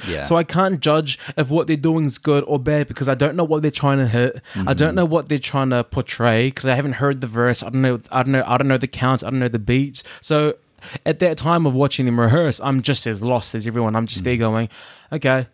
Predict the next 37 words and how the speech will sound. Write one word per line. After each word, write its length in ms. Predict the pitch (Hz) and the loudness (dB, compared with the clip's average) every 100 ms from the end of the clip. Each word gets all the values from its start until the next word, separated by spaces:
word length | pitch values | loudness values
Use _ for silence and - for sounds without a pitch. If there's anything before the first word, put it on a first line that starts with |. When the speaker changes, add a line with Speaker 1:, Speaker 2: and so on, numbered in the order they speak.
| - | -4
Speaker 2:
I 60 | 135 | 0
don't, 140 | 143 | 0
I 60 | 156 | 0
don't 180 | 143 135 | 0 2
know 420 | 143 135 131 131 131 | 2 4 4 2 -2
if 100 | - | -4
this 160 | 127 | -6
is 100 | 127 | -4
good 280 | 110 127 120 | -2 0 2
or 100 | 123 | 0
bad 320 | 117 120 117 | 0 0 2
because 300 | 117 - 120 | -2 0 2
I 80 | 117 | 2
don't 160 | 113 110 | 0 0
know 180 | 120 117 | 0 0
what 200 | 117 107 | 0 -2
you're 100 | 120 | -2
trying 160 | 117 | -2
to 60 | 113 | 0
marry 260 | 110 110 | 2 2
the 80 | 107 | 0
movement 420 | 107 110 110 113 | 0 0 0 0
to." 220 | 113 113 110 - - _ | 2 0 -2 -10 -20 _
Speaker 1:
Yeah. 320 | - 80 76 - _ _ _ - - - - - | -4 -2 -4 -8 _ _ _ -20 -20 -18 -10 -4
Speaker 2:
And, 120 | 170 | -2
and 120 | 185 185 | 0 0
it's 160 | 196 - | 0 0
really, 160 | 214 202 | 2 2
really 180 | 202 | 2
hard 360 | 143 143 160 151 | 2 2 2 2
when 240 | 143 139 | 0 0
people 320 | 131 151 156 175 | -2 -4 -2 -2
are 60 | |
like, 460 | 156 147 139 139 - - - - - | 0 2 0 -2 -10 -20 -20 -20 -10
'cause, 100 | 160 | -4
you 100 | 202 | 0
know, 120 | 185 | 0